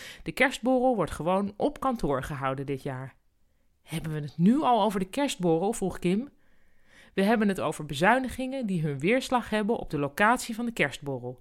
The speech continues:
zei Stella nuffig. "Tja, rakkers, sorry," riep Ruud. "Mijn naam is Corrie. Maatregelen. Anders had de koffieautomaat weggemoeten en daar had ik de handen al helemaal niet voor op elkaar gekregen.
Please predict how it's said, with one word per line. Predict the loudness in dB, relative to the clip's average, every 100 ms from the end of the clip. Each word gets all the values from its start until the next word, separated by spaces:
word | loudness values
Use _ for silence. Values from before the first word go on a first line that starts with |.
| -18
zei | -14 -10
Stella | -6 -4 -4 -4
nuffig. | -6 -6 -10 -14 -18 _ _ -20 -20 -20 -2
"Tja, | 4 6
rakkers, | 8 6 4 2 0 2
sorry," | 2 2 0 -2
riep | -2 0
Ruud. | 0 0 -6 -14 0
"Mijn | 4 6
naam | 6 2
is | 0
Corrie. | 2 4 4 0 -4 -16 _
Maatregelen. | 0 4 6 4 2 0 -2 -6 -6 -16 -20 -2
Anders | 2 4 4
had | 0
de | 0
koffieautomaat | 0 0 0 0 0 2 2 2
weggemoeten | 0 2 2 2 2 0
en | 0 2
daar | 6 8
had | 6 2
ik | 0
de | 2
handen | 4 4 4
al |
helemaal | 2 2 4 4 4
niet | 2
voor | -2
op | -4 -2
elkaar | 2 2 2
gekregen. | -2 -2 -2 -4 -8